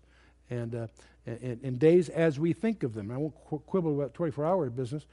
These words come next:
but clearly it's, it's a day-by-day thing. And the real mystery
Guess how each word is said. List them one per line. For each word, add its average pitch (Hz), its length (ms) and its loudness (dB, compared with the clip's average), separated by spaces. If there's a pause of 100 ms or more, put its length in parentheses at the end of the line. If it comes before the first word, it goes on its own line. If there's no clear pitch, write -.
(240)
but 139 160 -8
clearly 175 320 0
it's, 147 160 -4
it's 135 220 -6
a 127 100 -4
day-by-day 143 520 0
thing. 165 320 -6 (460)
And 135 160 -4
the 143 80 0
real 202 160 8
mystery 151 480 6